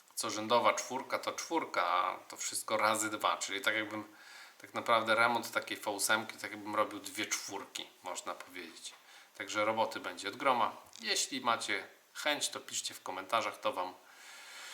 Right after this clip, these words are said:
to wam może nagram jakieś prace, y, nad tą V ósemką. Zobaczymy, co tam z tego wyjdzie, no ale myślę, że będzie fajnie chodziła maszyna, no bo V osiem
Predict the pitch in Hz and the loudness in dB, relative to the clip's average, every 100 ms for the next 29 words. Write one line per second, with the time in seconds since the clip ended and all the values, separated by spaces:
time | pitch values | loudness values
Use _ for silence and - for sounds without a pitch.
0 | - - - - - 247 185 185 156 147 | -14 -14 -18 -16 6 12 12 12 8 10
1 | 135 113 107 101 98 113 - 139 131 - | 10 10 8 2 0 -2 4 6 6 4
2 | 107 - - - 131 120 120 120 - - | 2 0 -2 -4 -4 -4 0 0 0 -4
3 | - - 110 104 - - - 120 92 85 | -2 6 6 6 -4 0 4 6 4 0
4 | 92 95 110 110 - 123 110 101 104 104 | -8 -6 -2 -2 0 -2 -2 -4 -4 -4
5 | 98 - - 98 107 117 135 117 95 104 | -4 0 0 0 -4 -6 -6 -6 -2 2
6 | 113 98 104 113 95 95 98 104 95 - | 2 0 -2 -2 -2 -4 -6 -8 -10 -2
7 | - 131 127 113 117 - 113 92 87 - | 6 6 6 0 -4 -4 -2 -2 -4 -6
8 | 90 87 87 92 92 104 107 113 - 98 | -6 -8 -8 -8 -4 0 2 2 0 -4